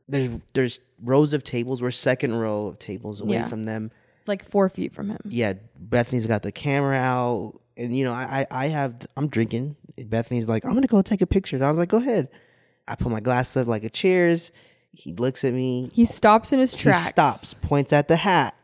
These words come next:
Speaker 1: and, like, does, like, a salute. And I'm like, "Hey, go Bird." You know, we had, like, a little bro moment. We looked each other in the eyes.
Speaker 2: You were the only person he stopped and, like,
Speaker 1: Yeah,
Speaker 2: looked at and,
Speaker 1: and
Speaker 2: like,
Speaker 1: then
Speaker 2: kind of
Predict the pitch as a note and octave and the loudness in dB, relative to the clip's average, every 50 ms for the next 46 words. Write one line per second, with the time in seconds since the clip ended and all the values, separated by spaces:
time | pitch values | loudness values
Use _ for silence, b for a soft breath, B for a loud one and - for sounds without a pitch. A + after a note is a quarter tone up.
0 | _ _ - B2 B2+ A#2+ A2+ A2+ G#2 - _ _ _ _ _ - A2+ B2+ B2+ A2+ | _ _ -6 -4 -2 0 -2 -2 -4 -6 _ _ _ _ _ -4 0 0 0 2
1 | A#2 A#2 A#2 A#2+ A2+ - - - D#3+ F#3+ C4 F4+ B3 D#3+ C3 A#2 A2+ A2+ A2 G#2 | 0 0 -2 -2 -4 -4 -6 -4 0 4 4 4 4 4 2 0 -2 -2 -2 0
2 | A2+ A2+ G#2 F#2 A2 A#2+ C3+ B2 F3+ A3+ - A3 D3 B2 B2 C3 C#3 C#3 C#3+ C#3+ | 0 0 2 4 4 4 6 6 6 6 6 6 4 4 2 2 2 4 4 4
3 | C#3 C#3 C3 C3+ C#3 C#3 B2+ A#2+ G#2+ F#2 A2+ B2 C3+ D3 D3 C#3+ C#3 C#3 D3 D3 | 4 4 4 4 4 4 4 4 4 6 6 8 8 8 6 4 2 2 2 2
4 | D3 D3 D3 B2 B2 A2+ A#2+ C3 C3+ C3+ - C3+ - - D3 C3+ C3+ C3+ C3+ C3 | 2 2 0 0 -2 -2 -2 -2 -2 -2 -4 -6 -2 0 0 2 2 2 2 2
5 | C3 B2 - C3 C#3 C#3 C#3 A#3+ A#3+ B3 B3+ C#4 C#4+ D#4 D4+ F3+ A3+ A#3+ B3+ C4 | 0 -2 -2 -4 0 4 6 8 8 8 8 8 8 8 6 6 6 4 4 4
6 | B3+ - C4+ B3+ B3+ - A#3+ B3+ G#3 G#3 - - - G#3 G3+ G3+ - G3+ F#3+ F#3+ | 4 4 4 4 4 4 2 2 2 2 0 2 2 4 2 2 2 0 2 4
7 | F3+ E3+ E3+ E3+ F3 F#3+ - - G#3+ F#3+ F3 E3+ F3+ F#3 F3+ F3 E3 B2 - A#3 | 6 8 8 8 8 6 4 2 2 2 2 2 2 2 4 4 2 2 0 0
8 | G3+ F#3 F3+ F3 F3 F3+ - | 2 2 2 2 0 -4 -8